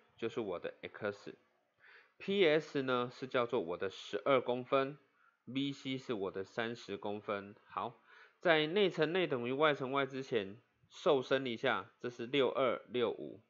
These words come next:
然后开始内乘内外乘外，所以就可以得到二X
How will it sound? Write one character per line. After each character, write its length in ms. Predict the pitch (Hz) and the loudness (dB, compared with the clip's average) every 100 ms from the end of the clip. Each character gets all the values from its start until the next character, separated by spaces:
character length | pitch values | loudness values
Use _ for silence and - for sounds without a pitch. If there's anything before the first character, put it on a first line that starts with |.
| _ _ _ _ _ _ _ _ _ _ _ _ _ | _ _ _ _ _ _ _ _ _ _ _ _ _
然 140 | 95 | -8
后 60 | 101 | -6
开 120 | 110 | -4
始 180 | 104 92 | -6 -8
内 160 | 104 113 | -6 -4
乘 180 | 110 110 | -4 -4
内 140 | 120 | -2
外 160 | 117 117 | 0 -2
乘 220 | 113 117 | -4 0
外， 260 | 135 101 - _ _ _ - _ | 0 0 -6 _ _ _ -20 _
所 180 | - 107 | -2 -2
以 40 | |
就 120 | 120 | 0
可 160 | 110 113 | -2 -2
以 80 | 101 | -2
得 140 | 95 | -4
到 320 | 101 101 - - | -4 -6 -6 2
二 380 | 180 143 113 - | 6 8 6 2
X 760 | 113 - 131 127 127 - 110 | -2 0 2 2 0 -6 -8